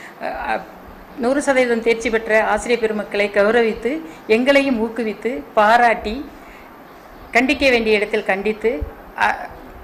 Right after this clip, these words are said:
அன்பு செலுத்த வேண்டிய நேரத்தில் அன்பு செலுத்தி, "இப்படி கொண்டு போங்க, இந்த மாதிரி பண்ணுங்க." நிறைய மெட்டீரியல்ஸ் க-, க-, தேர்வுக்கு முன்னாடி நிறைய மெட்டீரியல்ஸ் கொடுத்தாரு. அது எங்களுக்கு ரொம்ப யூஸ்ஃபுல்லா இருந்தது. அனைத்து ஆசிரியர்களும் மாணவர்களும் ரொம்ப மகிழ்ச்சி அடைந்தாங்க.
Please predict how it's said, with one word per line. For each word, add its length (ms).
அன்பு 240
செலுத்த 260
வேண்டிய 260
நேரத்தில் 380
அன்பு 240
செலுத்தி, 460
"இப்படி 220
கொண்டு 260
போங்க, 520
இந்த 180
மாதிரி 200
பண்ணுங்க." 420
நிறைய 480
மெட்டீரியல்ஸ் 600
க-, 300
க-, 340
தேர்வுக்கு 420
முன்னாடி 300
நிறைய 280
மெட்டீரியல்ஸ் 560
கொடுத்தாரு. 440
அது 220
எங்களுக்கு 300
ரொம்ப 220
யூஸ்ஃபுல்லா 440
இருந்தது. 460
அனைத்து 340
ஆசிரியர்களும் 680
மாணவர்களும் 680
ரொம்ப 240
மகிழ்ச்சி 380
அடைந்தாங்க. 420